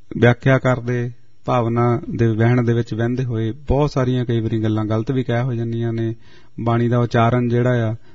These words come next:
ਕਈ ਸੰਪਰਦਾਵਾਂ ਦੇ ਮੁਤਾਬਕ ਢੁਕਵਾਂ ਨਹੀਂ ਵੀ ਹੋਵੇਗਾ, ਪਰ ਅਸੀਂ ਬਿਨਾਂ, ਅਮ, ਤਰਤੀਬ ਜਾਂ ਰੱਖ ਲਓ, ਜੋ ਸਾਡੇ ਮਨ ਦੇ ਵਿੱਚ ਸਾਨੂੰ ਦ੍ਰਿਸ਼ਟਾਂਤ ਪ੍ਰਮਾਤਮਾ ਦਿੰਦਾ, ਉਸੇ ਹਿਸਾਬ ਨਾਲ ਅਸੀਂ ਬੋਲਦੇ ਹਾਂ।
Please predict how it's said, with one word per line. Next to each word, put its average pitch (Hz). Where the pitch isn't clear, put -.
ਕਈ 123
ਸੰਪਰਦਾਵਾਂ 113
ਦੇ 113
ਮੁਤਾਬਕ 113
ਢੁਕਵਾਂ 113
ਨਹੀਂ 117
ਵੀ 139
ਹੋਵੇਗਾ, 113
ਪਰ 139
ਅਸੀਂ 139
ਬਿਨਾਂ, 131
ਅਮ, 117
ਤਰਤੀਬ 127
ਜਾਂ 127
ਰੱਖ 120
ਲਓ, 127
ਜੋ 127
ਸਾਡੇ 127
ਮਨ 117
ਦੇ 123
ਵਿੱਚ 120
ਸਾਨੂੰ 120
ਦ੍ਰਿਸ਼ਟਾਂਤ 117
ਪ੍ਰਮਾਤਮਾ 110
ਦਿੰਦਾ, 110
ਉਸੇ 113
ਹਿਸਾਬ 127
ਨਾਲ 113
ਅਸੀਂ 113
ਬੋਲਦੇ 107
ਹਾਂ। 117